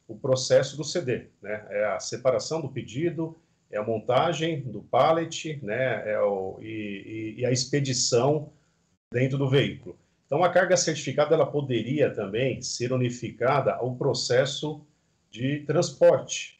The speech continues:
né, o processo de rastreamento. E aí eu vou trazer novamente aí o, a, a questão do, da, da tecnologia, porque essa tecnologia que tá no caminhão, o rastreador,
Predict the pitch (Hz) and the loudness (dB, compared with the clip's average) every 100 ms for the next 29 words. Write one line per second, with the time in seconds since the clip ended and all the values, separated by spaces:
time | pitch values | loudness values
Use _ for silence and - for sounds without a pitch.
0 | _ 107 107 104 127 120 135 143 - 139 | _ -4 -2 -2 -4 0 2 0 -2 -4
1 | 147 - 151 156 131 127 120 - _ _ | -4 -4 -4 -2 -2 -2 -4 -14 _ _
2 | _ _ 123 123 131 165 135 147 143 143 | _ _ 0 2 4 2 2 0 4 4
3 | 110 131 143 123 120 117 135 - 110 107 | 4 2 2 2 0 0 -2 -2 0 0
4 | 127 101 92 87 101 98 101 - 104 - | 0 0 -4 -6 -6 -6 -6 -8 -10 -8
5 | 104 101 95 87 85 _ _ _ _ 98 | -6 -6 -6 -8 -12 _ _ _ _ -8
6 | 92 87 - 101 98 117 117 107 95 98 | -6 -6 -8 -6 -4 -4 -2 -4 -4 -2
7 | 151 135 - - _ 120 - 143 139 160 | 2 2 2 -12 _ -10 -2 0 2 2
8 | 170 - 143 143 123 98 92 135 127 87 | 2 0 -2 -2 -2 -2 -4 -2 -2 -4
9 | - - 104 - 113 117 - 101 101 131 | -8 -18 -12 -6 -4 -4 -4 -6 0 0
10 | 113 110 - 107 92 120 139 - | 0 -4 -2 -2 0 0 0 -2